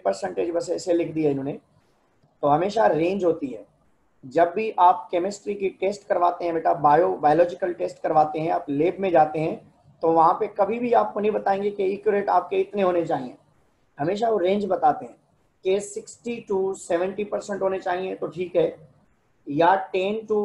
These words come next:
fifteen percent हो तो फिर ठीक है, या ten to twelve percent हो तो फिर ठीक है। तो means एक range बताई जाती है,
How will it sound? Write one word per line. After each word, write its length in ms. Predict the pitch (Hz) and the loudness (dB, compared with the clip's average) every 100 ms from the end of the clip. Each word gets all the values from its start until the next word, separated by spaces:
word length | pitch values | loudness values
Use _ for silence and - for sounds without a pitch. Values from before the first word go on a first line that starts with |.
| 202 | -2
fifteen 420 | 190 165 208 214 214 | -6 -4 -4 -4 -4
percent 360 | 202 208 190 | -8 -6 -4
हो 180 | 180 185 | -2 -2
तो 120 | 185 | -4
फिर 220 | - 170 | -6 -6
ठीक 300 | 165 180 175 | -6 -6 -4
है, 100 | 175 170 - _ _ - | -4 -4 -8 _ _ -4
या 100 | 165 | -2
ten 300 | 165 185 196 | -2 -4 -4
to 160 | 214 196 | -4 -8
twelve 260 | - 190 202 | 0 0 2
percent 380 | 208 202 202 190 | -2 -4 -4 -2
हो 100 | 190 | -2
तो 80 | 196 | -2
फिर 180 | 185 170 | -6 -2
ठीक 240 | 180 170 | -4 -2
है। 100 | 175 - _ _ - | -4 -4 _ _ -4
तो 60 | 175 | -2
means 280 | 208 233 | -2 -4
एक 180 | 214 220 | -4 -2
range 260 | 180 196 226 | 0 0 0
बताई 300 | 220 202 190 | -2 2 2
जाती 260 | 156 - | 2 -2
है, 100 | 127 | -10